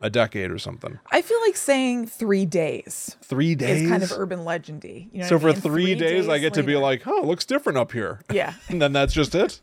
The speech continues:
Speaker 2: Yeah, I think so.
Speaker 1: Um,
Speaker 2: In my telling of the story.
Speaker 1: Well, here's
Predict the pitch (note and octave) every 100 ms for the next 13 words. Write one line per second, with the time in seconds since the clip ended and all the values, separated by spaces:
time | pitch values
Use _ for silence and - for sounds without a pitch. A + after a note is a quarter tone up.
0 | - A3+ D#4+ C4+ C#4+ - A3 E3+ - -
1 | C#3 C3+ B2+ B2 A#2+ A#3 A#3 B3+ G#3+ E3
2 | C#3+ - - - - - - D#3+ F#3 B3+
3 | -